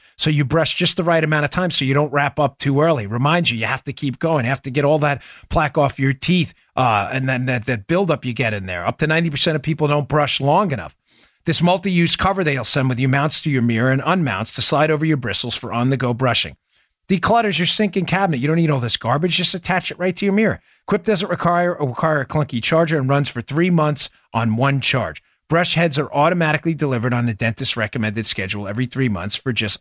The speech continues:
five dollars. Three out of four of us use bristles that are too old. You won't have that problem. You'll get replacement heads every three months for just five dollars. Where are you gonna beat that?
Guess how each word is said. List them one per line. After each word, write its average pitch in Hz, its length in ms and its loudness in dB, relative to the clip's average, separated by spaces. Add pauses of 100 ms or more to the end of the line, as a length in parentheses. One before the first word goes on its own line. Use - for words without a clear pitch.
(100)
five 160 760 0 (440)
dollars. 139 500 -2 (640)
Three 151 160 2
out 143 60 2
of 135 80 -4
four 190 180 2
of 175 80 -2
us 180 120 0
use 165 160 0
bristles 175 360 0
that 170 120 2
are 165 80 0
too 196 240 0
old. 190 240 2
You 113 80 -4
won't 147 200 2
have 156 160 -2
that 131 180 0
problem. 87 320 -2
You'll 107 80 -2
get 107 160 -6
replacement 110 480 -2
heads 104 320 -2
every 117 240 -2
three 107 240 -4
months 95 240 -4
for - 80 -12
just - 240 -4
five 110 260 -2
dollars. 90 300 -4
Where 104 80 -6
are 107 40 -2
you 101 60 -4
gonna 98 140 -8
beat 90 220 -12
that? 82 200 -14